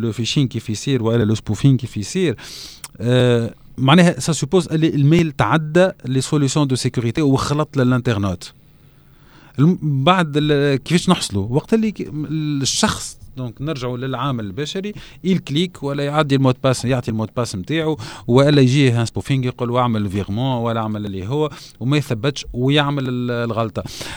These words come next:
دونك في الاخر بالكل نقعدوا، معناها كي ان بورسنتاج اللي اكثر من عشرين بالمية كمان اللي هي للعامل البشري في الاخر بالكل. هذا rien que par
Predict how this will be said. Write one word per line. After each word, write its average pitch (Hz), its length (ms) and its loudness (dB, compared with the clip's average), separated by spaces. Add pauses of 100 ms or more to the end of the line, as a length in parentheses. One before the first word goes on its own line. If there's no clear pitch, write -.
دونك 143 220 6
في - 80 -2
الاخر 170 360 2
بالكل 139 520 2
نقعدوا، 135 420 0
معناها 120 280 -2
كي 131 220 -2
ان 131 60 0
بورسنتاج 139 560 0
اللي 147 140 4
اكثر 170 180 -2
من 147 80 4
عشرين 143 180 4
بالمية 127 380 0
كمان 131 360 2
اللي 120 340 2
هي 143 220 2
للعامل 117 600 -2
البشري 107 560 0
في - 80 -10
الاخر 95 320 -2
بالكل. 92 300 0 (260)
هذا 139 260 6
rien 156 220 4
que 160 220 0
par - 280 -4